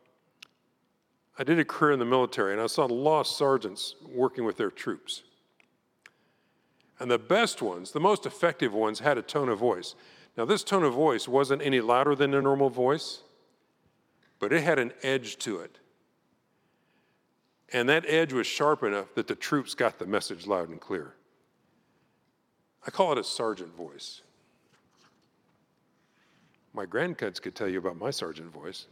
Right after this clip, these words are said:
But. So anyhow, God gave Haggai the words to say, and if I had to guess, I'd say he also gave him the tone of voice to say it. And I think the Israelites were about to get Sar-, uh, God's sergeant voice.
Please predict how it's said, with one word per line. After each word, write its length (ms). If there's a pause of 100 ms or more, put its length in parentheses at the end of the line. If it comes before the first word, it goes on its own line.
(120)
But. 120 (1700)
So 180
anyhow, 440
God 300
gave 180
Haggai 440
the 100
words 240
to 80
say, 340 (260)
and 80
if 120
I 80
had 140
to 60
guess, 340 (160)
I'd 260
say 300
he 180
also 260
gave 260
him 60
the 80
tone 280
of 80
voice 260
to 100
say 180
it. 200 (720)
And 100
I 60
think 160
the 120
Israelites 440
were 40
about 220
to 60
get 240
Sar-, 340
uh, 160
God's 480
sergeant 480
voice. 400